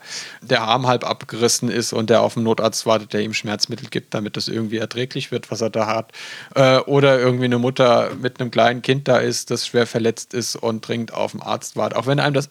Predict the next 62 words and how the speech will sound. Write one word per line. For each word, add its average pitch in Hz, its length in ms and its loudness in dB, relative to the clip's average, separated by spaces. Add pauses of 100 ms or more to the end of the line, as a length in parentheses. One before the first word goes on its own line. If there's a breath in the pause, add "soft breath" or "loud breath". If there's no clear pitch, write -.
(140)
alles 156 300 2
vollkommen 143 460 2
egal 123 360 4
ist 120 140 -2
und 117 120 -6
man 117 120 -4
da 117 80 -2
völlig 123 340 -6
empathielos 117 580 -4
ist - 140 -8
und 110 140 -10
denkt, 113 220 -6
äh, 110 300 -6 (920 loud breath)
"Ist 135 120 -6
mir 127 140 2
egal, 123 320 2
ich - 120 -8
will 131 120 -2
jetzt - 260 -2
schnell 113 240 0
ankommen." 127 520 2
Es - 200 -6
geht 135 200 -4
ja 107 120 0
auch 110 180 -2
<laughs> - 40 -20
darum, 147 520 2 (400 loud breath)
äh, 127 220 2
weiß 117 180 2
nicht, 113 100 -6
vielleicht 113 220 0
kriegt - 200 -10
man 110 160 -2
die 120 100 -4
Leute 107 280 -2
dann 101 180 -6
da 107 180 2
drüber, 131 500 2 (140)
umso 123 160 -8
schneller 127 300 2
die 120 100 0
Rettungs- 117 320 -2
und 107 60 -8
Bergungsfahrzeuge 117 760 2
zur - 140 -4
Unfallstelle 117 540 2
kommen, 113 220 2
umso 104 120 -2
schneller 104 240 0
ist 104 120 0
natürlich 107 240 -4
der - 120 -6
Unfall 131 220 -2
auch 95 100 0
wieder 104 140 0
weggeräumt 110 420 -2
und - 100 -12
der 113 60 -4
Stau 120 180 4
kann 117 200 2
sich 110 180 -2
auflösen. 110 460 2